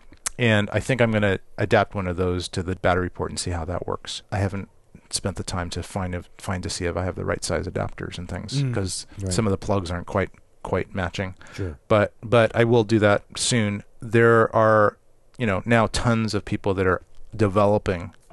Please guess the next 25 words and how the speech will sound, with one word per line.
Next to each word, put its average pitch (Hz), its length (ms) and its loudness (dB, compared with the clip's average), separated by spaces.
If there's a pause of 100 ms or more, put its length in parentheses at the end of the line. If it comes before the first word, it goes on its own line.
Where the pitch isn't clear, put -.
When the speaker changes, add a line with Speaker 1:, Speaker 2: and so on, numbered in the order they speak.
(160)
Speaker 1:
uh, - 160 -4 (180)
battery 90 480 2
solutions. 90 560 -8 (220)
There's 135 160 4
a 156 40 4
couple 175 320 2
out 135 180 2
there 127 280 2 (800)
that 117 180 4
use 113 220 0
the 110 80 2
battery, 101 540 2 (120)
um, 95 320 -4 (240)
dummy 101 240 0
battery 98 340 2
port. - 380 -2 (280)
There's 123 140 4
one 139 140 4
that's 127 220 0
kinda, 123 320 0 (240)
kinda 139 180 2
cool. 123 280 2
I 107 40 4
think 117 180 -4
it's, - 320 -6